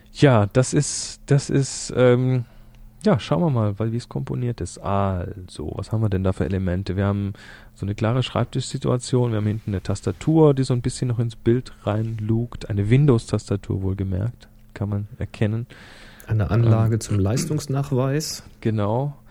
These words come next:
Speaker 1: Ähm, dann haben wir noch anderes Papierzeug und eine Lupe, die auf einem irgendwie gearteten Dokument liegt, wo unten groß das Wort Freitag drin steht.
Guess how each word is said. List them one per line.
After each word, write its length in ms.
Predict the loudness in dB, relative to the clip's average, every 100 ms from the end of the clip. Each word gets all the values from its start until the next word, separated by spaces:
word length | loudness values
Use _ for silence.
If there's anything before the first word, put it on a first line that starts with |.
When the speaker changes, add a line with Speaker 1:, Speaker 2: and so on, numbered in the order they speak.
| -20 -20 -20 -20 -4
Speaker 1:
Ähm, 640 | 2 4 4 2 0 -2 0
dann 340 | 0 0 0 0
haben 320 | 0 -2 -2
wir 720 | 0 0 2 2 0 0 0
noch 280 | -2 -4 -4
anderes 340 | -4 -2 -2
Papierzeug 800 | -2 -4 -2 -4 -4 -4 -2 -2
und 160 | -4 -4
eine 180 | -2 0
Lupe, 460 | 0 -2 0 -2
die 340 | 0 -2 -2 -4 -8 -20 -20 -16 -4
auf 440 | 0 0 -4 -20 -20 _ -4
einem 520 | 0 0 0 -2 -6 -12 -20 -20 _ -20 -20 -20 -6
irgendwie 640 | -2 -2 -4 -8 -6 -4 -4
gearteten 580 | -4 -2 -4 -6 -6
Dokument 560 | -4 -2 0 0 -2 -2
liegt, 400 | -2 -4 -4 -10
wo 80 | -6
unten 500 | -4 -4 -4 -6 -6
groß 260 | -4 -4 -4
das 120 | -6
Wort 180 | -4 -6
Freitag 640 | -8 -4 -2 0 -2 -4 -8
drin 280 | -8 -8
steht. 480 | -10 -8 -8 -8 -12